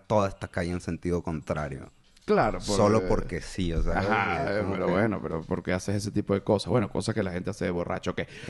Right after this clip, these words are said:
Speaker 2: Un-
Speaker 1: Exacto.
Speaker 2: Ajá, unos facts ahora, eh, sobre la cerveza.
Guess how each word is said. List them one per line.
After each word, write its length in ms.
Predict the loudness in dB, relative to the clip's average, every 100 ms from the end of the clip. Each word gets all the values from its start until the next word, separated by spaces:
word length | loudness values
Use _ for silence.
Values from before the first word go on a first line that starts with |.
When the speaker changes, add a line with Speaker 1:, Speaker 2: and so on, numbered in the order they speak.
| 4
Speaker 2:
Un- 100 | 6
Speaker 1:
Exacto. 520 | 6 4 2 0 -4 0
Speaker 2:
Ajá, 420 | 2 2 -2 2
unos 300 | 6 6 6 6
facts 580 | 6 6 4 -6 -6 4
ahora, 560 | 8 8 8 6 2 0
eh, 1040 | 4 4 6 6 6 4 2 0 -4 -6 -14 _ _ -20 _ -8
sobre 420 | 6 8 10 6
la 80 | 4
cerveza. 720 | 2 4 4 0 -6 -14